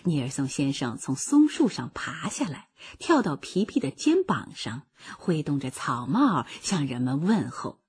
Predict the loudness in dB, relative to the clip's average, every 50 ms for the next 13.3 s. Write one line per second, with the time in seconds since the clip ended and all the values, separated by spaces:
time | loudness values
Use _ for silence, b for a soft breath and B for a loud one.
0 | _ _ _ 4 4 4 4 2 -4 -6 -6 -8 -8 -6 -4 -4 -4 -2 -2 -2
1 | -2 -2 0 2 4 4 4 4 4 6 6 6 6 6 2 -4 -6 -8 -8 -8
2 | -10 -8 -6 -6 -6 -6 -8 -10 -14 -14 -12 -12 -12 -12 -14 -18 -20 -20 _ _
3 | _ _ _ _ _ _ _ _ _ _ _ _ _ _ _ _ _ _ _ _
4 | _ _ _ _ _ _ _ _ _ _ _ _ _ _ _ 2 4 6 6 6
5 | 6 6 8 8 8 10 10 10 8 8 8 10 8 10 10 10 10 10 10 10
6 | 8 8 6 6 6 4 0 -2 -4 -4 -4 -4 -2 -2 -4 -4 -4 -4 -6 -6
7 | -6 -8 -10 -8 -8 -8 -8 -8 _ _ _ _ _ _ _ _ b b b b
8 | b b _ -8 -2 2 2 2 2 2 2 2 2 2 2 0 0 0 0 0
9 | 0 -2 -2 -2 -2 0 0 0 0 B B B -8 B -4 -2 4 6 6 6
10 | 6 4 2 -4 -8 -8 -6 -4 -4 -4 -4 -6 -8 -8 -6 -6 -6 -4 -4 -4
11 | -4 -4 -4 -4 -6 -4 -4 -4 -2 -2 -2 -2 -4 -6 -10 _ _ -16 -16 -16
12 | -18 _ _ _ _ b b b b b -2 2 4 6 6 6 6 4 2 -2
13 | -2 0 2 2 2